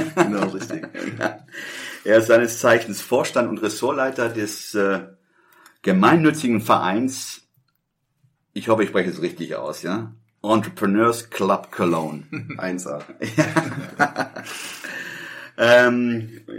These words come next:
Speaker 2: so, und das, was ich jetzt, jetzt, äh, über E-, das E C C, das ist die Abkürzung von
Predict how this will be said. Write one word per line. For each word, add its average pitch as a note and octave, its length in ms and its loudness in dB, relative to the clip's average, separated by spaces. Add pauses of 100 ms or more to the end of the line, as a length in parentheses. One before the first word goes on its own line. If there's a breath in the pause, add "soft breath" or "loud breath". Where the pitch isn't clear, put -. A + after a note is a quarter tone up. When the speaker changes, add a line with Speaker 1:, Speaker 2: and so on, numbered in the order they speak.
(100)
Speaker 2:
so, G#2+ 260 2
und A#2+ 80 4
das, - 160 6
was C3+ 120 4
ich A#2 60 -4
jetzt, A#2+ 240 0
jetzt, - 380 -2
äh, - 20 -4
über A2 640 4
E-, C#3 160 10
das - 300 -2
E A#2+ 220 6
C G#2+ 240 2
C, A#2+ 180 2
das G#2 160 0
ist F#2 140 -10
die - 100 0
Abkürzung C3+ 480 -2
von G2+ 240 0